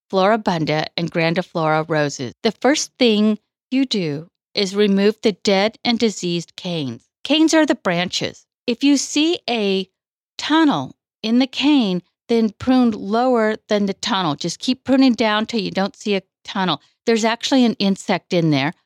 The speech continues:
called a cane borer, which is exactly what it's doing, and you want to get it cut out. Next,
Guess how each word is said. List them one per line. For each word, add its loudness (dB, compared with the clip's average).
called -2
a -2
cane 2
borer, 0
which -2
is -6
exactly -6
what 0
it's -6
doing, -2
and 0
you 2
want 2
to 2
get -2
it -8
cut -10
out. -6
Next, 0